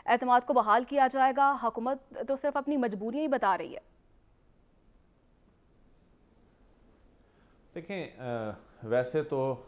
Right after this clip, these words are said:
Speaker 2: अ, भारत में उसकी इकॉनमी हमसे बहुत, अ, बेहतर है, लेकिन इसके बावजूद वहाँ से जाने की रेशो, अ, बहुत ज़्यादा दुनिया में। अ, लेकिन, अ,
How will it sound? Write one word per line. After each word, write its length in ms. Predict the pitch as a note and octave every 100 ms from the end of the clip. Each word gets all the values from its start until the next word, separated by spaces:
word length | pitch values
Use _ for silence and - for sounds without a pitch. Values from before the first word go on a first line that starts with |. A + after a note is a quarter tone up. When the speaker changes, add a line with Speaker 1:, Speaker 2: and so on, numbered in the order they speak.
| -
Speaker 2:
अ, 100 | G2+
भारत 480 | F#2+ G#2+ A2 B2+ B2
में 240 | G#2 A#2 -
उसकी 300 | G2 - G#2+
इकॉनमी 380 | G2+ F#2+ G2 G2+
हमसे 520 | F#2+ F#2+ G2+ F#2 F2+ - _ _ _ F#2+
बहुत, 340 | G2+ G2+ F2
अ, 20 | - G2
बेहतर 640 | F2+ F2 E2+ F#2+ - A2+
है, 460 | F2+ - - - A2
लेकिन 220 | A2 A2
इसके 200 | G2+ A2
बावजूद 420 | G2 F#2 F#2+ G#2
वहाँ 220 | G2 G2 G#2
से 160 | A2
जाने 300 | G2 F#2+ G2+
की 140 | G2 F#2+
रेशो, 400 | F#2+ - G2+ F#2
अ, 80 | - - - - -
बहुत 500 | G2 G2 F2+ A2+ B2
ज़्यादा 320 | G#2+ F#2 F#2
दुनिया 360 | F2 F2+ F2+ F2+
में। 120 | E2
अ, 880 | E2 - - - - - - A2+ A2+
लेकिन, 520 | A2 C3 C#3+ F3
अ, 20 | F3+